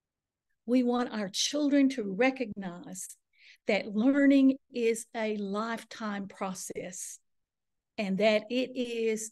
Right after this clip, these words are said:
exciting. Several people ask about materials, and I'm gonna kinda hedge a little bit on this one because I think it's important that you remember that young chi-,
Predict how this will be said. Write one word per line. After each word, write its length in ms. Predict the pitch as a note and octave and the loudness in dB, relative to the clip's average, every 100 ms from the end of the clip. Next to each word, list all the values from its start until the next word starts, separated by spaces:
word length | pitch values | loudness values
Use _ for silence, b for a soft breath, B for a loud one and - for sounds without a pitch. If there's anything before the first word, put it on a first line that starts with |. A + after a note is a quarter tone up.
| - | -6
exciting. 960 | G#3+ - - F3+ E3+ E3+ E3+ F3+ F#3 - _ _ _ _ _ _ _ _ _ _ _ _ _ _ _ _ _ _ _ _ _ _ b b b b _ | -6 -4 -6 -6 -8 -10 -12 -8 -10 -10 _ _ _ _ _ _ _ _ _ _ _ _ _ _ _ _ _ _ _ _ _ _ b b b b _
Several 360 | - G4 G#4 F#4+ - - | -2 2 4 2 -2 -2
people 340 | D#4 C#4 C4 | 2 6 6
ask 360 | C4 B3+ B3+ - | 6 2 0 -2
about 320 | A#3+ A3 G#3+ | 0 0 0
materials, 880 | G#3+ G#3 - A3+ F#3 E3+ F3+ F3+ - _ _ _ _ b b b b A#3 | -4 -4 -2 0 0 -2 -4 -6 -12 _ _ _ _ b b b b 0
and 100 | A#3+ | 6
I'm 160 | C#4 | 10
gonna 180 | C4 A#3+ | 10 8
kinda 280 | - A#3+ A3+ | 4 0 2
hedge 340 | B3 B3 F#3+ | 6 6 6
a 60 | G3+ | 2
little 220 | G3 G3+ | 0 0
bit 180 | G3+ G3+ | 2 2
on 120 | G3 | 4
this 280 | A3+ A#3 C#4+ | 4 4 2
one 180 | C#4 D#4 | 2 2
because 500 | - _ - B3+ B3+ | -2 _ 4 6 6
I 140 | A#3+ | 4
think 380 | A#3+ C#4 C4+ - - | 4 4 4 -2 -2
it's 200 | A#3 A3 | -2 0
important 480 | A3+ - D4+ D4 B3+ | -4 -2 0 2 2
that 180 | B3 C#4 | 2 2
you 140 | C4 | 4
remember 440 | B3+ B3 C#4 A#3 | 6 8 8 8
that 200 | G3 G#3+ - B B - | 4 0 -4 B B 4
young 380 | C4+ F4 G4 | 6 6 2
chi-, 500 | D#4 - E4+ D#4 D4 | -2 -2 2 4 2